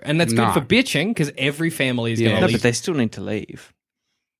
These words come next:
Speaker 1: What do you mean?
Speaker 3: They can't just
Speaker 2: Are you
Speaker 3: stay in
Speaker 2: having
Speaker 3: the
Speaker 2: separate
Speaker 3: house.
Speaker 2: houses? It's one house,
Speaker 3: Uh, maybe
Speaker 2: isn't it?
Speaker 3: I'd say maybe, maybe it's a,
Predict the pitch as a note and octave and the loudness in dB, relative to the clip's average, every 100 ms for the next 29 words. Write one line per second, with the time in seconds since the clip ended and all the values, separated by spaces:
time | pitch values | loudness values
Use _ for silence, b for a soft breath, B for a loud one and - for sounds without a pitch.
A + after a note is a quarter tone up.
0 | _ F3 D#3+ C3 E3 B2+ D#3+ B2+ - D3+ | _ -6 -4 -4 -4 -2 -2 -2 -2 2
1 | F#3+ F#3 E3+ D#3+ - F3 F3 D#3+ A2+ C#3 | 4 4 4 2 2 0 2 -2 2 4
2 | F3 G3 - - - C#3+ C#3+ E3 F#3 G3 | 2 0 -8 -14 -14 -10 -6 0 0 2
3 | C3 C#3+ - - - E3+ F3 D3+ E3 - | 2 2 -2 -10 -2 0 2 2 0 2
4 | F3 D3 C#3 C#3 C3+ B2+ B2+ B2+ - A#2 | 2 4 2 0 0 0 0 -2 -2 0
5 | A2+ A2 G#2+ | 2 2 0